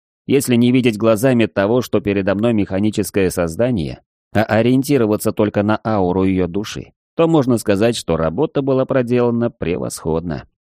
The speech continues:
Её ничем нельзя было по ауре отличить от настоящей собаки.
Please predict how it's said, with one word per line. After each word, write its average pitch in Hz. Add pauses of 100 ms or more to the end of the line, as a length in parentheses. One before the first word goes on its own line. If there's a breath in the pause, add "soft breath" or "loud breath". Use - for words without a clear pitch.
(220)
Её 151
ничем 151
нельзя 113
было 104
по 95
ауре 110
отличить 90
от -
настоящей 78
собаки. 69